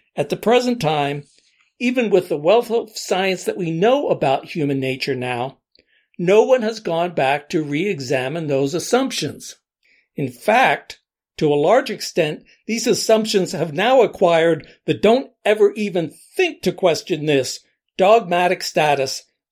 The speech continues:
of religious truths. And those of you who are already somewhat familiar with the science of the brain and of human behavior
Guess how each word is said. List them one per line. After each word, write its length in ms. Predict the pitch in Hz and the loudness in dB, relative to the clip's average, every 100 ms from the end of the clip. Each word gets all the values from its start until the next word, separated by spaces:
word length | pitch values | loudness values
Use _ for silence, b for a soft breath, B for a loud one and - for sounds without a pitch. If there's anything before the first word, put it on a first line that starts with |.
| 175 | -2
of 160 | 143 | -2
religious 500 | 151 165 160 165 - | 0 2 2 2 -2
truths. 560 | - 165 131 120 - - _ _ _ _ _ _ _ _ _ _ _ _ _ _ _ _ | 0 2 2 -2 -12 -14 _ _ _ _ _ _ _ _ _ _ _ _ _ _ _ _
And 160 | 180 190 | 2 4
those 220 | 285 311 | 2 0
of 160 | 277 | -8
you 260 | 180 226 220 | -6 -6 -4
who 200 | 202 185 | 2 2
are 120 | 202 | 2
already 580 | - 196 226 208 220 220 | 0 2 4 6 4 2
somewhat 500 | - - 247 254 240 | -2 -2 0 0 -2
familiar 640 | - 208 190 208 233 180 143 | -2 0 4 4 4 2 0
with 220 | 147 - | -2 -4
the 60 | 147 | -2
science 480 | - 160 160 147 | 0 2 0 -2
of 220 | 165 139 139 | -6 -6 -8
the 80 | |
brain 600 | 135 151 143 147 143 143 B B | -6 0 2 2 -2 -6 B B
and 100 | 151 | -2
of 120 | 135 | -2
human 340 | - 156 160 143 | 0 -2 0 -2
behavior 720 | 139 120 139 123 127 123 | -4 0 0 0 -4 -8